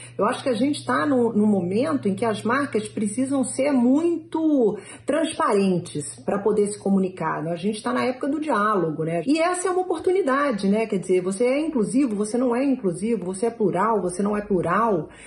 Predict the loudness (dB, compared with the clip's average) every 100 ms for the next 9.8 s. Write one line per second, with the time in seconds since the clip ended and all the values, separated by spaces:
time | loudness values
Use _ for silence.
0 | -12 -6 -4 -2 0 2 2 2 2 2
1 | 2 2 -2 -2 -2 -6 -6 0 4 4
2 | 4 4 2 2 0 0 0 0 -2 -2
3 | -4 -4 -2 0 2 2 2 0 0 0
4 | 2 2 2 0 -2 -2 -8 -2 0 2
5 | 4 2 0 -4 -18 -18 -2 0 2 2
6 | 0 0 2 2 2 0 0 2 2 2
7 | 2 0 -2 -2 -4 -2 -2 0 -2 -2
8 | -4 -2 0 2 2 2 2 2 0 -2
9 | 0 0 0 0 2 2 2 0